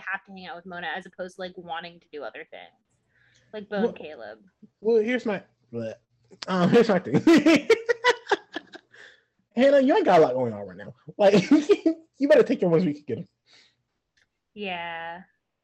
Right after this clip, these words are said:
Speaker 2: Yeah. But you know
Speaker 1: Oh,
Speaker 2: who doesn't
Speaker 1: speaking
Speaker 2: have a lot going on?
Speaker 1: of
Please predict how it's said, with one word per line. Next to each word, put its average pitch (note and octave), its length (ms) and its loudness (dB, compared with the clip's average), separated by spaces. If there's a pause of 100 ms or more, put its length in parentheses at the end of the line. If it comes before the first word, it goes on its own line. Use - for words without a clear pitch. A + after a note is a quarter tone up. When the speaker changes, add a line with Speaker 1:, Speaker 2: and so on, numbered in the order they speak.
(400)
Speaker 2:
Yeah. - 100 -20 (420)
But E3 120 -2 (120)
you B3 80 0
know B3+ 60 0
Speaker 1:
Oh, B3 80 0
Speaker 2:
who F#3 100 -4
doesn't D#3 200 -4
Speaker 1:
speaking D4 240 -8
Speaker 2:
have C4 140 -4
a A#3+ 40 -2
lot - 80 -4
going G#3+ 80 -6
on? G#3 60 -12
Speaker 1:
of G3+ 60 -20